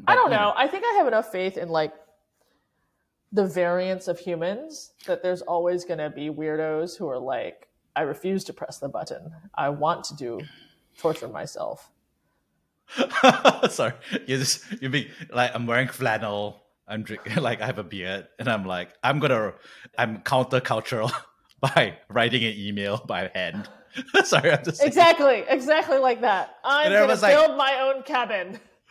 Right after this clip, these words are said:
Speaker 2: I'm gonna be, <laughs> so it's like, I, I'm gonna write my own emails, like, like, <laughs> like a real human would do. Sorry, I was just like, and everyone's like, "Oh, you hipster," you know.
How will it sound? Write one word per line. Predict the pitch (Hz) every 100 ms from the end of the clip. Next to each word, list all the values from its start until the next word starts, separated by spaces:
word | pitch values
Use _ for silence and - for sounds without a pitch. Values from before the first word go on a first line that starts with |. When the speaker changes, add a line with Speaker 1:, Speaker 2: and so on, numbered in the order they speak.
| - -
Speaker 2:
I'm | 170 208
gonna | 196
be, | 135 160 170
<laughs> |
so | 220
it's | 170 139
like, | 117 - - -
I, | 147 208 233 - -
I'm | 185 208
gonna | 208
write | 185 160
my | 139 147
own | 160 170
emails, | 151 139 135 127 139 - - - -
like, | 131 135 - - 151 _ _ _
like, | 127 135 135 - -
<laughs> | - - -
like | 196 180
a | 143
real | 175 170
human | - 175 151 143
would | 123 113
do. | 120 110
Sorry, | 113 98 101
I | 113
was |
just | 127 120
like, | 120 -
and | - -
everyone's | 147 151
like, | 160
"Oh, | 190 185
you | 160
hipster," | 139 143 - - 123 117 117 120 123 - - -
you | 160
know. | 135 117 107 107 110 117 123